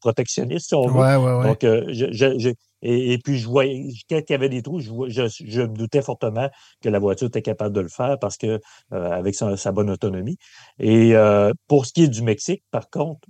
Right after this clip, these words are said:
Speaker 1: euh, A B R P couvrait pas ce territoire-là. Donc, je me suis reviré vers l'application PlugShare et j'ai vu qu'il y avait des bornes pratiquement, c'est que des bornes de level deux. Des bornes rapides, il y en a quelques-unes, mais il était plus au sud, il était pas sur mon itinéraire.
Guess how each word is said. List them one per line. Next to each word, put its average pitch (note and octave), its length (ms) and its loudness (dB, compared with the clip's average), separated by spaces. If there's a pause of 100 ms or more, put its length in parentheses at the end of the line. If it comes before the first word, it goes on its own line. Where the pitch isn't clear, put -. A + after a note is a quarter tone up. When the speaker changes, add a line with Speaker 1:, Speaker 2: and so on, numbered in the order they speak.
(100)
Speaker 1:
euh, G#2 220 0
A A2+ 120 4
B A2+ 180 2
R G2+ 100 0
P D3 400 0
couvrait A2+ 320 -2
pas D3 100 0
ce C#3 140 -6
territoire-là. G#2 640 -2 (440)
Donc, C3+ 180 4
je A2+ 100 -2
me B2+ 60 4
suis A#2+ 160 2
reviré C3 320 4
vers C3+ 200 2
l'application A2+ 640 -4
PlugShare A#2+ 720 -4 (440)
et C#3+ 220 8
j'ai A#2+ 240 4
vu D3+ 180 0
qu'il C#3+ 120 0
y - 20 2
avait A#2 160 2
des A#2 140 2
bornes D3 300 0 (240)
pratiquement, D3+ 420 -4 (300)
c'est A#2+ 200 -4
que F#3+ 100 4
des B2+ 180 4
bornes A2+ 280 2
de G#2 80 0
level G2 360 -4
deux. A2 160 -4
Des A#2 140 0
bornes C#3 240 2
rapides, A#2+ 420 -2
il A#2+ 40 -2
y A#2 40 0
en G#2+ 100 -4
a A2 60 -6 (120)
quelques-unes, D3 760 -4 (480)
mais A#2+ 260 4
il B2+ 80 4
était A2 220 2
plus - 340 -4
au A#2 140 0
sud, D3 220 -6
il A#2+ 60 0
était G#2 180 -4
pas D#3 140 -2
sur - 180 -6
mon A2 160 0
itinéraire. G2+ 680 -2